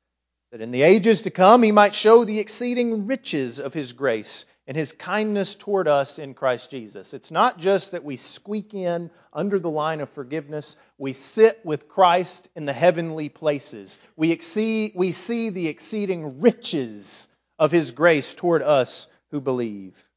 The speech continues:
For by grace you have been saved through faith, and that not of yourselves, it is the gift of God, not of works, lest anyone should boast. We need to see that grace. And if we do, we'll be motivated to rely on him.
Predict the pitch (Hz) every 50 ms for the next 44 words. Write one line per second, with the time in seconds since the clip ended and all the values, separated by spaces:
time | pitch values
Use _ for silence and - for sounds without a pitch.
0 | _ _ _ _ _ _ _ _ _ _ _ _ _ _ _ - 135 113 - 139
1 | 170 214 247 208 185 185 185 190 185 185 - 175 165 175 170 156 180 175 160 -
2 | - 165 156 170 170 170 - - 143 151 175 196 - - 147 127 127 135 147 -
3 | - 143 131 131 151 180 196 196 185 - - - _ _ _ _ _ _ _ -
4 | 175 165 156 143 135 131 123 - - 170 165 165 151 139 135 131 117 135 143 127
5 | 135 131 143 143 120 127 143 147 - - 190 165 143 127 110 98 95 95 101 104
6 | 107 117 120 113 135 147 202 180 175 170 160 151 156 156 - - - - - -
7 | - _ _ _ _ _ _ _ _ _ - 131 123 - - 156 160 165 151 139
8 | 120 113 107 101 98 95 95 92 87 _ _ _ _ _ - - 123 104 101 113
9 | 104 98 90 - - - - - - _ _ _ _ _ _ _ _ _ _ _
10 | _ _ _ _ _ _ 135 147 180 214 226 226 208 156 165 151 - - - 240
11 | 254 254 214 170 139 123 117 113 107 _ - 139 131 120 - 117 127 123 101 95
12 | 92 - - - - - - _ _ _ _ _ _ _ _ 131 127 139 139 -
13 | 143 135 127 117 143 151 160 190 233 254 262 220 185 170 165 151 135 165 165 160
14 | 156 170 190 214 214 202 160 170 160 165 165 190 214 185 165 - 165 143 143 139
15 | 135 131 127 135 151 175 202 214 220 214 196 196 190 180 175 175 196 220 262 294
16 | 339 349 339